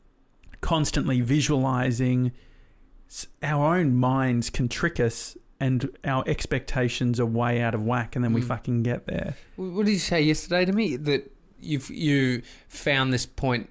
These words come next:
Speaker 2: where you're busy enough that it's causing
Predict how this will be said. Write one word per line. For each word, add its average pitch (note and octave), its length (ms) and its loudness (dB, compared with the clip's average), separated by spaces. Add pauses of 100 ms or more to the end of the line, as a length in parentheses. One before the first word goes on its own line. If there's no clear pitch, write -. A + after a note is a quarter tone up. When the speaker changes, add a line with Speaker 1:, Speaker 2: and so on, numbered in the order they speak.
(100)
Speaker 2:
where A#2+ 180 0
you're A#2+ 220 2
busy C3 380 2
enough A#2+ 640 0
that B2 140 0
it's - 380 -4 (160)
causing A#2+ 640 0